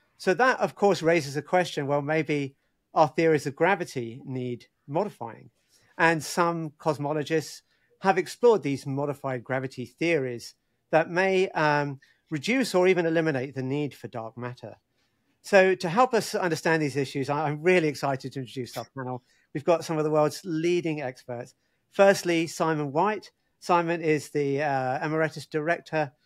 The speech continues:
of the Max Planck Institute for Astrophysics. He's probably best known for his work on the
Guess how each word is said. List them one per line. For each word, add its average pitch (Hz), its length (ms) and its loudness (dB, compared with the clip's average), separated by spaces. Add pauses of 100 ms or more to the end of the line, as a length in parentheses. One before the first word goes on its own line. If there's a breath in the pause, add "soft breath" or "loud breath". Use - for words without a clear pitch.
(160)
of 139 100 -8
the 147 80 -4
Max 151 360 -4
Planck 151 220 -4
Institute 180 520 -4
for - 160 -8
Astrophysics. 165 840 -8 (440)
He's 160 100 -6
probably 196 200 4
best 180 360 0
known 165 360 -2
for 156 120 -8
his 143 200 -6
work 147 300 -2
on 131 160 -6
the 123 200 -8